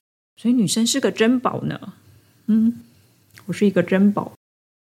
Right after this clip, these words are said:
在 Amanda 加入科技业之前呢，其实我算是一个科技业绝缘体，电子业绝缘体，从来没有想过我会加入科技业，因为我认识的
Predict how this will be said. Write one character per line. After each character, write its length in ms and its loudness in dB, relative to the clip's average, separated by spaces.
在 200 0
Amanda 480 2
加 240 0
入 160 2
科 180 -2
技 140 -2
业 100 2
之 160 2
前 180 0
呢， 140 0
其 180 2
实 160 2
我 160 2
算 240 0
是 80 2
一 120 2
个 160 0
科 260 4
技 320 2
业 240 4
绝 240 0
缘 240 6
体， 180 -2
电 200 6
子 160 0
业 300 4
绝 220 -4
缘 260 4
体， 180 -4
从 280 2
来 100 4
没 120 6
有 120 6
想 220 2
过 120 4
我 140 6
会 420 4
加 240 2
入 180 6
科 240 0
技 240 -2
业， 220 0
因 180 -2
为 60 2
我 120 4
认 220 0
识 180 -2
的 340 -6